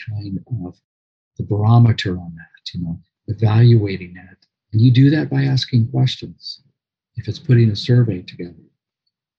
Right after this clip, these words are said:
uh, the book there, it speaks of a survey I did to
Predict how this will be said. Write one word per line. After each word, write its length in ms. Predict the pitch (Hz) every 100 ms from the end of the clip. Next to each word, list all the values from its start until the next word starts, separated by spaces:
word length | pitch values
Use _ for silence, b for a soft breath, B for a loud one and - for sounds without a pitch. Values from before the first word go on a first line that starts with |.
| -
uh, 160 | 104 104
the 100 | 101
book 220 | 113 113
there, 280 | 107 104 -
it 100 | 110
speaks 300 | - - 113
of 100 | 110
a 60 | 98
survey 360 | - 107 104 101
I 60 |
did 240 | 98 101 -
to 260 | 104 95